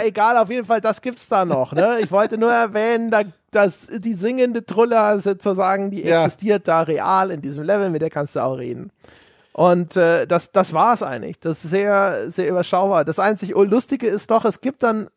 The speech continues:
Speaker 1: äh, ne, du gehst dann, da hinten ist dann am Ende dieses Sees, da siehst du schon, ist eine Nebelwand. Und da ist, da ist schon wieder dieser typische Effekt eingetreten. André sieht eine Nebelwand, denkt sich, äh, äh,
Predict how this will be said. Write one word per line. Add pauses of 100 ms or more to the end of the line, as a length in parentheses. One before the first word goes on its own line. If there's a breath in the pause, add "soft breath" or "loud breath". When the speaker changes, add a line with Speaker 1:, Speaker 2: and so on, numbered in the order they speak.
(200)
Speaker 1:
äh,
ne,
du
gehst
dann,
da
hinten
ist
dann
am
Ende
dieses
Sees,
da
siehst
du
schon,
ist
eine
Nebelwand. (500 soft breath)
Und
da
ist, (120)
da
ist
schon
wieder
dieser (380)
typische
Effekt
eingetreten.
André
sieht
eine
Nebelwand,
denkt
sich,
äh,
äh,